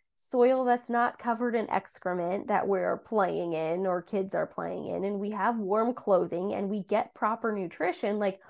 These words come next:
all of that will be good for keeping us healthy. Um, that's a,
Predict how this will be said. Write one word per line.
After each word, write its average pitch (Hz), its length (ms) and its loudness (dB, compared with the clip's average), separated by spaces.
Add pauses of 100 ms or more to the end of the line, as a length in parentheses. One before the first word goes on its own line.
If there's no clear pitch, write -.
(220)
all 330 200 6
of 311 160 4
that 302 220 4
will 269 120 2
be 233 180 0
good 208 320 2
for 196 160 -2
keeping 220 440 -2
us 202 140 -2
healthy. - 540 0 (400)
Um, 196 420 4
that's 185 280 -2
a, 175 160 0